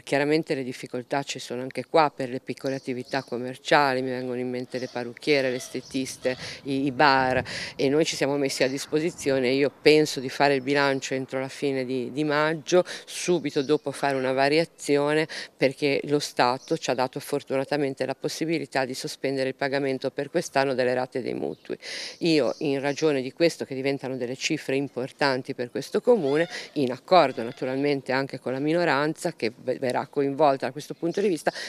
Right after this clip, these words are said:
vedremo come poterle aiutare queste attività, eh, che comunque rappresentano un tessuto economico importante con dei lavoratori,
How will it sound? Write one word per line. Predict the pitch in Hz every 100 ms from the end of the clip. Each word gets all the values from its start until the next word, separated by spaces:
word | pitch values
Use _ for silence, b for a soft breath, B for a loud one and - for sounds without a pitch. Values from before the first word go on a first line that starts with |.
| B
vedremo | 135 170 156 160 180
come | - 135
poterle | - 135 143 123 135
aiutare | - 143 135 135 117 117 131
queste | - - -
attività, | - - 92 - - - B B B B
eh, | 131 123 123 - - 131
che | 151
comunque | - 175 135 147 156 -
rappresentano | 135 - 147 131 127 139 - 180 156
un | - 135 -
tessuto | 131 - - 139 -
economico | 170 139 123 123 131 - 131 -
importante | 160 143 139 135 - 139 156 175 - 156
con | - 143 135
dei | 131
lavoratori, | 131 127 127 139 - 131 127 127